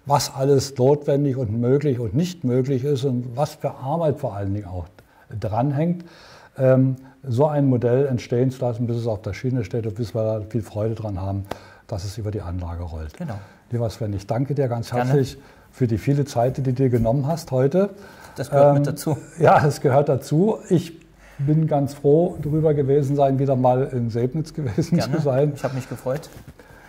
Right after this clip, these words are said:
Speaker 1: Und, ähm, ja, liebe Freunde, was soll ich sagen zum Schluss? Wie immer, vielen Dank fürs Zuschauen. Das war heute ein etwas längerer Freitalk hier aus dem,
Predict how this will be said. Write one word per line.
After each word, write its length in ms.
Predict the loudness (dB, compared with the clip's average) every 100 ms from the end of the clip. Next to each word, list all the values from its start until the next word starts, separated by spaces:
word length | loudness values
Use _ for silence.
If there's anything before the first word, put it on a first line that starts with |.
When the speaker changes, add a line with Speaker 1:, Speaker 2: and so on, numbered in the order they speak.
| -20 -20 -20 2
Speaker 1:
Und, 480 | 6 6 6 2 -2
ähm, 380 | 4 6 6 4
ja, 160 | 4 4
liebe 200 | 6 2
Freunde, 400 | 0 -2 -2 -4
was 160 | -4 -4
soll 140 | -4 -4
ich 140 | -2
sagen 300 | -2 0 -2
zum 160 | -2 -2
Schluss? 360 | -2 -4 -4
Wie 80 | -4
immer, 440 | 0 2 2 0 -12 -20 -14 -14 -14 -20 -20 -20 -6
vielen 200 | 4 6
Dank 240 | 6 2 0
fürs 260 | -4 -4
Zuschauen. 680 | -4 -2 0 4 4 4 0 -2
Das 280 | 0 0 2
war 180 | 2 4
heute 540 | 4 2 4 4 2 -4 -16
ein 180 | -4 -2
etwas 500 | -2 -4 0 -2 -2 -12
längerer 520 | -6 0 0 2 2 0
Freitalk 840 | -2 0 0 -2 0 0 0 -4 -16 -20 -20 -4
hier 400 | 2 2 2 -2 -6
aus 420 | -6 -6 -8 -18 -20 -20 -20 _ -4
dem, 380 | -2 -2 -6